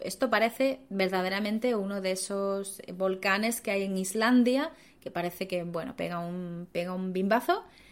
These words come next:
y, y se van todos, <laughs> se van todos por ahí. Hay que entender de la Voluspa que, eh, está escrita,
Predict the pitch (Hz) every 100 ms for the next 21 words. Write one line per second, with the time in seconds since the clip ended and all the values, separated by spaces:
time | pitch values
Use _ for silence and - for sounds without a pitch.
0 | - _ 220 202 180 170 - 185 - 175
1 | 170 170 165 156 156 165 - - 180 170
2 | 170 - 170 - - _ - 233 269 294
3 | 311 277 285 285 294 269 240 220 - -
4 | 262 262 262 - - - 214 208 208 208
5 | - 185 185 185 - 214 233 220 - 196
6 | - 226 226 - 196 190